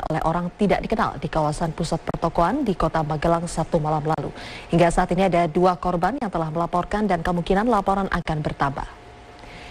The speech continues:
Immanuela Indaworo, tujuh belas tahun, warga desa Mungkidan, Kecamatan Mertoyudan, Kabupaten Magelang, Jumat siang, melapor ke Mapolsek Magelang Tengah karena menjadi korban penembakan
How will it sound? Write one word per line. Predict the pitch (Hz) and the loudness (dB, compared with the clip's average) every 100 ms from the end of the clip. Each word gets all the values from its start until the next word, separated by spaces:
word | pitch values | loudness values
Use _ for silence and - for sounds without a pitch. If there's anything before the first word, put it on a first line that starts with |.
| - - | 0 4
Immanuela | 208 202 202 202 214 240 | 6 6 4 4 4 2
Indaworo, | 226 208 185 185 175 180 185 | 0 2 2 2 2 2 2
tujuh | 202 185 170 | 0 0 2
belas | 170 | 0
tahun, | - 165 160 247 | 0 -4 -2 -2
warga | 269 165 165 - | 0 0 0 -2
desa | 156 - 170 | -2 0 0
Mungkidan, | 165 165 226 208 147 | 0 0 4 4 2
Kecamatan | - 156 170 165 175 175 160 | -2 -6 -4 -2 -2 -2 -2
Mertoyudan, | 160 175 165 180 175 175 277 | -2 0 2 2 2 2 0
Kabupaten | 170 160 165 160 | -4 -2 -2 0
Magelang, | 160 165 175 180 185 | 0 0 2 2 2
Jumat | 165 151 - | -2 -4 -4
siang, | - 214 208 226 - - - - - | -2 4 4 2 -8 -20 -20 -8 2
melapor | 170 160 - 185 180 | 4 4 2 -2 0
ke | |
Mapolsek | 170 160 156 165 160 - 175 - | -2 -2 -2 -2 -2 -2 -4 -2
Magelang | 160 156 165 151 | -2 0 2 0
Tengah | - 180 220 - - - - | -2 -2 -2 -4 -14 -16 0
karena | 165 | 2
menjadi | 156 160 170 175 | 2 2 2 2
korban | 165 160 160 | 0 0 -2
penembakan | - 185 185 190 185 147 | -2 0 2 0 0 -6